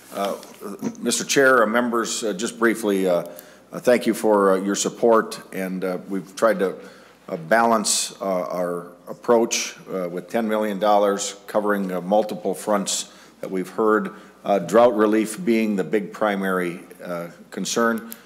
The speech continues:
Uh, this puts actually more money into grants than the original bill, uh, trying to, uh, to meet all the needs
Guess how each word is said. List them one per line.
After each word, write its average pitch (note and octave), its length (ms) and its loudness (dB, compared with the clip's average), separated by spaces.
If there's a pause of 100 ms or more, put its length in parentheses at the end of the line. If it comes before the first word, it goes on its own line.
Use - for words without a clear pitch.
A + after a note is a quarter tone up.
(220)
Uh, - 60 -6
this A2 240 -2
puts - 320 -6
actually G#2+ 320 2
more G#2+ 240 4
money G#2+ 300 2
into G2+ 180 0
grants G2 460 -2
than G2 100 -4
the F#2 120 -4
original F#2 440 -4
bill, G#2+ 480 -2 (320)
uh, F2+ 220 -4
trying G#2 320 -2
to, F#2+ 260 -2
uh, E2+ 120 -2 (240)
to - 100 -8
meet G2+ 220 -2
all G2+ 180 2
the F#2 100 -2
needs F#2+ 580 -4